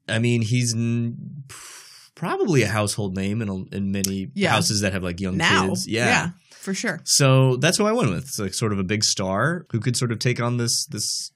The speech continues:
Speaker 1: um, iconic role. Not as iconic as Indiana Jones, played by whoever, <laughs> whoever else. But, um, yeah, that's who, so that's who I went with.
Speaker 2: Interesting. I don't know why I'm a little taken aback by it.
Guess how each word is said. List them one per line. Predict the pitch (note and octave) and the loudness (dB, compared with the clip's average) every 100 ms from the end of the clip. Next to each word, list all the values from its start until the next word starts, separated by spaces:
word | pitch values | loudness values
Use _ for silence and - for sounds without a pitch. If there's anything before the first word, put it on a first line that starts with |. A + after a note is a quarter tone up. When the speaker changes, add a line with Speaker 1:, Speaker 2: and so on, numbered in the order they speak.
| - | -10
Speaker 1:
um, | F2+ F2+ E2+ E2 F#2+ _ _ - | -6 -6 -6 -8 -10 _ _ -14
iconic | F#2+ - - C#3 A#3 - | -10 -6 2 4 4 0
role. | G#3+ G#4+ G#4+ - - - - - _ - - - - - - _ - B2 | 0 2 2 -2 -20 -20 -20 -20 _ -20 -20 -20 -14 -14 -14 _ -14 -2
Not | E3+ F3 | 2 6
as | C3 | 6
iconic | A2+ G#2+ G2+ F#2 | 6 4 2 2
as | F2+ | 2
Indiana | F#2+ F2+ E2 | 2 0 -2
Jones, | E2+ G#2+ D3+ A#2 G2+ F#2+ | 2 6 8 8 6 0
played | - G#2 F#2+ | 2 2 4
by | F2+ E2+ D#2+ D#2 C3 - _ _ _ _ _ | 4 2 2 -2 -4 -10 _ _ _ _ _
whoever, | - F2+ G2 E2+ F#2+ - - - - - - - - | -6 0 0 0 -2 -2 -12 -14 -14 -14 -14 -14 -14
<laughs> | - - - - - _ _ - - | -18 -16 -16 -18 -20 _ _ -18 -4
whoever | G#2 G#2 F#2 - | 0 2 0 -4
else. | F#2 G2 F#2+ - - - - - - - B4 | -4 -2 -2 -6 -8 -20 -18 -16 -12 -4 4
But, | A#2 A#2 | 4 4
um, | A#2 A2+ G#2+ G#2 G2 - | 2 4 4 2 -2 2
yeah, | E3 | 4
that's | A2+ - | 4 4
who, | C3+ | 2
so | C3 A#2 | 2 2
that's | A#2 | 2
who | C3 | 2
I | A2+ | 2
went | A#2+ F2 | 0 -4
with. | C2+ - - _ _ _ - - B4+ | -8 -10 -18 _ _ _ -12 0 4
Speaker 2:
Interesting. | - B4+ - G3 - | 4 4 2 0 4
I | D4+ | 4
don't | B4 C#5+ | 4 2
know | F4+ | 2
why | D4 | 2
I'm | D#4 | 2
a | C#4 | 2
little | B3+ A#3+ | 0 -2
taken | - C4 B3+ | -2 -2 -2
aback | G#3 G#3 A3+ - | 2 4 2 0
by | C#4 D4 | 0 0
it. | E4+ G#4 - | 0 -4 0